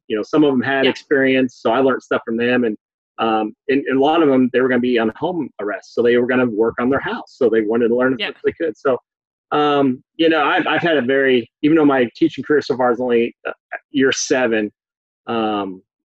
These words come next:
Speaker 1: it, it's been a very fun one. And, you know, with the trades industry where it's at and the need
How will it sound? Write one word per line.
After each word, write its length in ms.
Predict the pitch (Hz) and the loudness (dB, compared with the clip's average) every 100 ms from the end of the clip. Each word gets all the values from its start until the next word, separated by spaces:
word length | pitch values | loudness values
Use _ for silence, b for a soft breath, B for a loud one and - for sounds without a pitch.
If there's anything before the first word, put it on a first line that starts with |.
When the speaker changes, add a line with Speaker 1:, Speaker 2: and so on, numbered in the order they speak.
| _ | _
Speaker 1:
it, 140 | 110 | -2
it's 200 | 131 120 | 0 -2
been 160 | - 170 | -2 0
a 40 | 131 | 0
very 280 | 127 135 | 0 0
fun 360 | - - 123 127 | -2 -2 0 2
one. 320 | 131 135 131 | 2 2 0
And, 460 | - 117 113 104 101 _ _ - | 0 0 0 -2 -6 _ _ -10
you 120 | 123 | -4
know, 180 | 110 110 | 0 2
with 180 | 113 - _ _ _ 147 - 123 _ _ _ _ _ | 2 0 _ _ _ _ -20 -20 _ _ _ _ _
the 180 | 123 117 | 0 0
trades 840 | - - 147 147 147 139 123 - - | -2 -2 2 4 4 0 -8 -20 -4
industry 400 | 151 143 - 143 | 0 0 2 0
where 200 | 131 127 | 2 0
it's 120 | 113 117 | 0 -2
at 240 | 120 113 | -2 -2
and 140 | 117 107 | -2 -2
the 60 | |
need 540 | 110 131 135 127 120 | 0 2 4 2 0